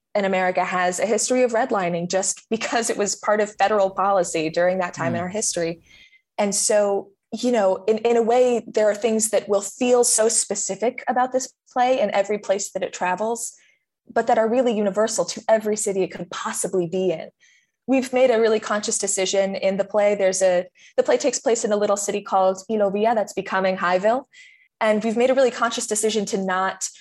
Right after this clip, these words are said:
Speaker 1: root it in any one place. I'm from California. For a while, it was California. And then when we found out it was coming to Atlanta, we were like, "Maybe I'll rewrite it and make it Atlanta." But really, it's become sort of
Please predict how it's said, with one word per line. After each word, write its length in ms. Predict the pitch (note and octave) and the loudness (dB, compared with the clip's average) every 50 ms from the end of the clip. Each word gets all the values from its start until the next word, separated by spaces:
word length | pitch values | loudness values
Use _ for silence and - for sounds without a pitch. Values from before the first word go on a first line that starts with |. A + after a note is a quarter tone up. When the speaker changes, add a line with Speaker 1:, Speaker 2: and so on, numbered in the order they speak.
| - - _ _ | -20 -20 _ _
Speaker 1:
root 260 | - F#3+ A3 A#3+ A#3 G#3 | -6 0 2 2 4 4
it 120 | G3 F#3 | 2 2
in 140 | - G3+ G3 | 2 0 0
any 260 | - G3 G3 G3+ G3 | 0 0 0 0 0
one 480 | G3 F#3 F#3 F#3 F#3 F3+ F#3 F3+ F3+ F3 F3 | 0 0 0 0 0 0 0 -2 -4 -6 -8
place. 560 | - - G3+ F3 D#3 C#3+ - - - - - | -4 -2 0 0 0 0 -2 -2 -2 -2 -2
I'm 200 | - G3+ G3+ G#3 | 0 0 0 0
from 180 | G3+ - A3 G#3 | 0 -4 -4 -2
California. 500 | G#3 G3+ F3+ F#3 F#3 - A3+ G#3+ G#3+ G#3 | 0 2 2 2 2 2 0 2 2 0
For 140 | G#3 - F3 | 0 2 0
a 80 | E3 | 2
while, 320 | E3 F3+ F#3+ F#3 F#3 F#3 F#3 | 4 4 4 4 4 4 2
it 80 | - | 2
was 200 | - F3+ - - | 0 -2 -4 -4
California. 600 | - - F#3+ F#3 F3 F3 - G#3+ G#3+ A3 A3 G#3 | -4 -4 -2 -2 -2 0 0 0 0 2 0 0
And 160 | F#3+ F3+ F3+ F3+ | 0 0 0 0
then 280 | F#3+ F#3+ F#3+ F#3 F#3+ - | 0 0 -2 -4 -8 -8
when 160 | - F#3 F#3 F#3 | -4 -4 -2 -2
we 80 | F#3 G3+ | -2 -2
found 240 | G3 F#3 F#3 F3+ | -2 -4 -2 0
out 100 | F#3 F3+ | 0 0
it 60 | F3+ F3+ | 0 -2
was 120 | G3 - | -4 -4
coming 180 | - G#3 G#3+ G#3+ | -2 -2 -2 -2
to 100 | - A3+ | -2 -2
Atlanta, 320 | - - B3 A#3+ - G#3+ | 0 0 -2 -2 -2 -2
we 120 | G3 G3 | -2 0
were 80 | F#3 F#3+ | 2 2
like, 160 | F#3 F#3 - | 0 0 0
"Maybe 160 | F#3 F#3+ F#3+ | -2 -2 0
I'll 100 | G#3 G#3 | 0 0
rewrite 380 | G#3 A3+ A#3 A3+ A#3 A#3+ A3+ G#3 | 0 0 0 2 2 2 4 2
it 100 | F#3 F3 | 2 0
and 100 | F#3 F3+ | 0 0
make 160 | F#3+ G3 G3 | 0 0 0
it 60 | G#3 | 0
Atlanta." 460 | F#3+ - - G3 G3 G3 - - E3 E3+ | -2 0 -2 -2 -4 -4 -2 -2 -4 -2
But 240 | F3 F3 F3 F3 - _ - - - _ - - _ _ | 0 0 -2 -2 -4 _ -20 -20 -20 _ -20 -20 _ _
really, 480 | - G#3 A#3+ B3+ C4 A#3+ A#3 A3 A3 - - | -4 0 0 2 2 2 2 0 -2 -4 -4
it's 180 | - G#3 G#3 - | -4 -4 -2 -4
become 380 | - A3+ G#3+ - - C4+ B3+ | -6 -6 -6 -4 -2 -2 -2
sort 180 | B3+ - G3+ G#3 | 0 0 0 0
of 80 | G#3 | 0